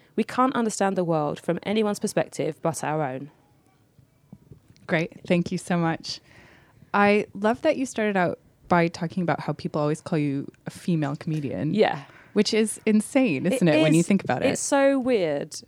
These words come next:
Speaker 1: because it's a job that, where gender should be completely irrelevant. It just, it, out of all of the professions that should be equally weighted, it's like, y-, you don't have to be strong. Or like, 'cause, 'cause there are some things we go, "Oh, I see, men have testosterone, they have stronger muscles usually,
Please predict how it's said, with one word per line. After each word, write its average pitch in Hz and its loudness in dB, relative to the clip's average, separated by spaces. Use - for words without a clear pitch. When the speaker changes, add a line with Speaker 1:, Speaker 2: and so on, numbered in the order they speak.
Speaker 1:
because 190 0
it's - -2
a 196 -2
job 185 0
that, 185 -2
where 190 2
gender 190 0
should - -2
be 190 -2
completely 185 -2
irrelevant. 160 -4
It - -2
just, - -6
it, - -6
out - -2
of 214 2
all 277 6
of 262 2
the - -4
professions 165 -2
that 160 -6
should 185 -2
be 175 0
equally - -2
weighted, 165 -4
it's - -4
like, - -4
y-, 180 -4
you 240 2
don't 226 6
have 247 0
to 226 4
be 214 0
strong. 180 0
Or 180 2
like, 180 -4
'cause, 202 0
'cause 240 4
there 294 4
are 302 6
some 233 -2
things 196 -2
we 202 0
go, 226 0
"Oh, 320 4
I 220 6
see, 185 0
men 196 0
have 175 -2
testosterone, 180 2
they 156 0
have 170 0
stronger 170 0
muscles 180 0
usually, 170 2